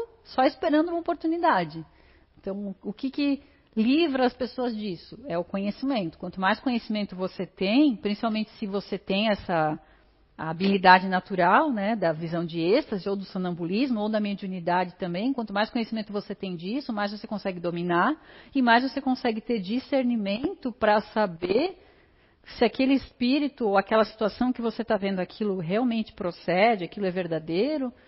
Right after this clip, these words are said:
ou tem algum espírito aí menos favorecido querendo te fazer acreditar nisso. E também a gente tem que ter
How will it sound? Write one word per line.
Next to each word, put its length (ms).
ou 140
tem 180
algum 240
espírito 500
aí 120
menos 500
favorecido 640
querendo 340
te 80
fazer 320
acreditar 480
nisso. 380
E 60
também 260
a 60
gente 120
tem 140
que 100
ter 380